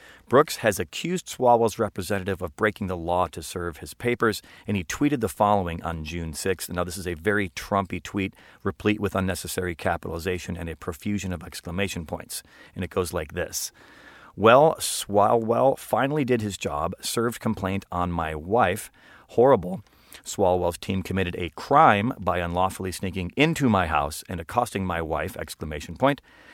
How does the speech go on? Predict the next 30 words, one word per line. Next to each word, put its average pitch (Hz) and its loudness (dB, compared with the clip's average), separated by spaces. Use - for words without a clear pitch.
Alabama 110 4
Code 104 2
thirteen 95 -2
A 92 -2
dash 85 -2
seven 85 -6
dash 78 -6
two, 143 2
first - 2
degree 98 -2
criminal 90 0
trespass, 107 0
year 120 0
in 110 2
jail, 82 -2
six - -2
thousand 92 -2
dollar 82 -2
fine, 82 -6
more 110 4
to 113 0
come, 92 0
exclamation 85 -6
point." 78 -10
But 107 0
according 185 2
to - -6
C 127 0
N 104 0
N, 76 -6